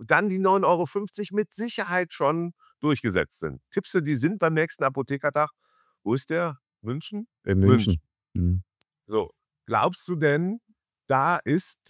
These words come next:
Speaker 1: ähm, ist tatsächlich das Ding durch?
Speaker 2: Na ja, also, Ni-, die Nina Wagen w-, wird's ja nicht müde, bei jeder Gelegenheit zu betonen, dass das, äh, fest versprochen und fest zugesagt ist. Und, und selbst Herr Pantasis hat ja gesagt, das steht im Koalitionsvertrag, da führt jetzt kein Weg dran vorbei.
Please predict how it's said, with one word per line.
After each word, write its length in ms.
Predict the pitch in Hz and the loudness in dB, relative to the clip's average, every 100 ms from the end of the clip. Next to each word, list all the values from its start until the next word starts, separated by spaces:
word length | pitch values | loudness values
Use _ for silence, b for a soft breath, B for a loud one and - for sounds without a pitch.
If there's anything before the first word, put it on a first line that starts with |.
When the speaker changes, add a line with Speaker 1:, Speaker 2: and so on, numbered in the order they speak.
| - | 0
Speaker 1:
ähm, 480 | 135 131 131 123 - | 4 4 4 0 -2
ist 360 | 135 139 - - 98 - 107 | -4 -4 -8 -12 -12 -12 -6
tatsächlich 540 | 131 127 131 120 165 - | -6 -2 -2 -2 -4 -4
das 160 | 127 | -2
Ding 240 | 127 135 123 | 0 0 0
durch? 360 | 123 196 - _ _ _ b b b - | 0 -2 -8 _ _ _ b b b -2
Speaker 2:
Na 100 | 101 | 4
ja, 180 | 120 | 4
also, 300 | 120 - 104 | 4 0 -2
Ni-, 280 | 107 110 113 | -2 -4 -4
die 240 | 120 104 117 | -4 -2 2
Nina 240 | 123 123 | 4 4
Wagen 320 | 117 127 107 | 4 4 0
w-, 160 | 107 117 | -4 -4
wird's 160 | 131 | -2
ja 80 | 131 | 0
nicht 140 | 117 104 | 0 2
müde, 180 | 131 | 2
bei 120 | 123 110 | 4 4
jeder 200 | 117 117 | 4 2
Gelegenheit 400 | 107 113 107 104 | 0 0 0 -2
zu 80 | |
betonen, 360 | 90 85 117 123 | -6 0 2 2
dass 160 | 110 - | 0 -2
das, 200 | 107 - | -4 -4
äh, 240 | 113 98 | -4 -4
fest 300 | - 131 - | -2 -6 -4
versprochen 420 | 107 - 120 - | -10 -2 0 0
und 120 | 113 | -2
fest 200 | 113 98 | -2 -4
zugesagt 480 | - 131 135 139 - | -4 -4 0 -2 -2
ist. 220 | 143 135 | -6 -6
Und, 260 | 85 104 101 | -4 -2 -2
und 220 | - 98 | -4 -4
selbst 180 | 107 101 | -4 -4
Herr 80 | 98 | -2
Pantasis 440 | 92 95 120 135 | -2 0 -2 -4
hat 100 | 135 | -4
ja 80 | 127 | -4
gesagt, 320 | 120 120 113 | -2 -2 -2
das 80 | 117 | -6
steht 160 | - 117 | -4 -4
im 100 | 113 | -2
Koalitionsvertrag, 760 | 120 101 127 107 123 113 110 | -2 -4 -4 -4 -4 -4 -4
da 100 | 113 | -6
führt 180 | - 110 | -6 -4
jetzt 140 | 113 | -4
kein 160 | - 110 | -2 0
Weg 140 | 110 | 0
dran 180 | - 117 | -2 -2
vorbei. 320 | 113 107 113 | 0 2 2